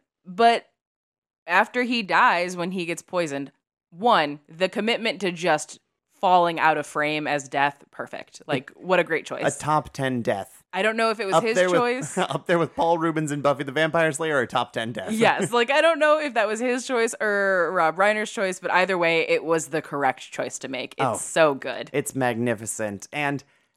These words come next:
Speaker 2: honestly, I think that s-, having him die fairly early in this movie, it's, like, not even halfway through, I think,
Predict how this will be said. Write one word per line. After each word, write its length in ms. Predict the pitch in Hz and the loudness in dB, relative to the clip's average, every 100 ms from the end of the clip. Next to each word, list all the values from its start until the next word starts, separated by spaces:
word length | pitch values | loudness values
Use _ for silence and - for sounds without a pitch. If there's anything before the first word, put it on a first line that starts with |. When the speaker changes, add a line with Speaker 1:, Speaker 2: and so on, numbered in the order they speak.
| _ - | _ -6
Speaker 2:
honestly, 640 | 156 220 254 - 226 190 - | -2 -2 -4 -2 0 0 -4
I 100 | 143 | -4
think 300 | 165 202 202 | -2 -2 0
that 200 | 202 147 | -2 -2
s-, 200 | - - | -10 -12
having 320 | 131 151 175 175 | -2 -2 0 0
him 180 | 175 | -2
die 560 | 135 110 120 139 156 147 _ _ _ - | 0 0 0 0 -2 -6 _ _ _ -4
fairly 500 | 226 415 339 190 - | -2 -2 0 0 0
early 440 | 139 185 175 139 | 0 2 2 0
in 100 | 117 | 0
this 180 | 117 104 | -2 -4
movie, 200 | 117 117 | -4 -4
it's, 120 | 143 | -4
like, 220 | 170 135 117 | -4 -4 -2
not 240 | 117 143 | -2 0
even 200 | 147 135 | -2 -2
halfway 420 | 135 135 - 139 | -2 -2 -2 -4
through, 280 | 131 135 151 | -2 -2 -2
I 80 | 170 | -2
think, 380 | 208 208 208 | -4 -8 -8